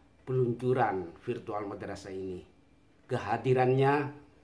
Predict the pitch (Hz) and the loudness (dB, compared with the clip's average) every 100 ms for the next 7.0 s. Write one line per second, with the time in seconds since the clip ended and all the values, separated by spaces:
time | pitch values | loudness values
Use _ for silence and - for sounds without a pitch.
0 | _ _ - 123 110 - 123 117 127 123 | _ _ -12 -8 -8 -4 -4 -2 -2 -2
1 | 123 - 131 127 113 127 123 131 127 110 | -2 -4 -10 -8 -8 -8 -2 0 0 -2
2 | 113 101 - 101 101 98 98 - 95 87 | -4 -4 -10 -12 -12 -12 -14 -14 -14 -14
3 | - _ _ _ - 123 117 117 120 117 | -18 _ _ _ -4 -2 0 0 0 0
4 | 123 - 127 123 120 123 123 - 120 135 | -2 -2 -2 0 0 -2 -4 -4 -4 2
5 | 127 113 131 - - - - - - - | 4 2 0 -8 -18 -20 -20 -20 -20 -12
6 | - 117 110 120 113 101 92 117 120 147 | -4 -2 0 0 0 -2 -6 -8 -4 2